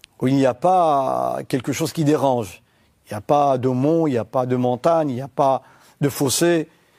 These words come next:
C'est une place مكان سوي مستو ليس فيه مرتفعات ولا جبال ولا ليجتمع الناس. Et même les exégètes du Coran, حتى إن المفسرين ذكروا في تفسير هذه الكلمة سوى أو سوى،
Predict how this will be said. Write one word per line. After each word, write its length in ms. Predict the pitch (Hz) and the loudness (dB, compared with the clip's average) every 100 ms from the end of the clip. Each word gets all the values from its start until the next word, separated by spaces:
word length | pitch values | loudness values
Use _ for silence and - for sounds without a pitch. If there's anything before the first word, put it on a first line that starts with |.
| _ | _
C'est 160 | - | -4
une 120 | 123 107 | -4 0
place 580 | 147 143 - - - _ _ _ _ _ _ _ _ - | 0 0 -4 -12 -16 _ _ _ _ _ _ _ _ -6
مكان 540 | - 160 165 160 165 - | 0 2 2 0 -4 -8
سوي 640 | - - 135 147 170 175 - | -4 0 2 2 0 -2 -6
مستو 460 | - 120 - 160 170 | -8 -6 0 2 2
ليس 520 | 170 156 147 139 123 | 0 -2 -2 0 -2
فيه 300 | 131 160 139 | -2 0 0
مرتفعات 840 | 143 135 143 120 143 123 165 160 - | 0 0 -2 -2 -2 0 0 -2 -4
ولا 320 | 135 139 147 | 0 2 2
جبال 500 | 123 135 131 170 165 160 _ - | 0 -2 0 0 0 -6 _ -2
ولا 340 | 147 156 170 - - - | 2 2 0 -6 -20 -2
ليجتمع 560 | 143 127 175 160 135 | -2 0 0 0 0
الناس. 460 | 147 175 170 - - _ _ _ - - - | 0 0 0 -4 -14 _ _ _ -20 -20 -8
Et 80 | 151 | -2
même 420 | 151 262 220 135 - | 2 2 0 -2 -4
les 160 | 143 123 | -2 -2
exégètes 440 | 127 110 120 151 | -2 -2 -2 -2
du 120 | 123 120 | -2 -4
Coran, 280 | 131 127 | -2 -2
حتى 480 | 160 180 - 160 147 | -2 -4 -2 0 0
إن 140 | 151 143 | 0 0
المفسرين 880 | 135 131 135 - - 143 180 139 - _ _ _ _ - | 0 -2 -2 -2 0 0 0 -2 -8 _ _ _ _ -2
ذكروا 360 | 156 175 151 139 | -2 2 0 0
في 160 | 143 | -2
تفسير 560 | 127 123 - 202 156 143 | -2 -4 -2 0 2 0
هذه 220 | 131 123 | 0 -2
الكلمة 560 | 113 160 151 123 120 - | 0 0 0 0 -2 -4
سوى 440 | - 175 139 117 - | -2 0 2 -2 -4
أو 120 | 120 | -8
سوى، 400 | - 156 202 240 | -2 0 0 -2